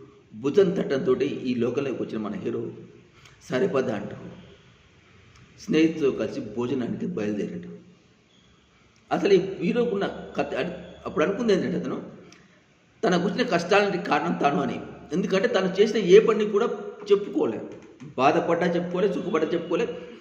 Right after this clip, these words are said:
కష్టపడ్డా చెప్పుకోలే. ఎందుకంటే తన వాళ్ళు బాధపడతారేమో అని సంతోషాలు మాత్రమే చెప్పిండు. ఆ సంతోషాలకి ఇప్పటికీ హీరో సంతోషంగా ఉన్నాడు ఇన్ని బాధల్లో కూడా అని తన కుటుంబం అనుకుంటుంది తప్ప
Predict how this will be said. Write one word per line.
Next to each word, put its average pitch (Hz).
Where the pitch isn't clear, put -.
కష్టపడ్డా 185
చెప్పుకోలే. 170
ఎందుకంటే 190
తన 156
వాళ్ళు 160
బాధపడతారేమో 143
అని -
సంతోషాలు 160
మాత్రమే 135
చెప్పిండు. 98
ఆ 139
సంతోషాలకి 196
ఇప్పటికీ 202
హీరో 190
సంతోషంగా 190
ఉన్నాడు 170
ఇన్ని 175
బాధల్లో 151
కూడా 151
అని 139
తన 117
కుటుంబం 139
అనుకుంటుంది 127
తప్ప 101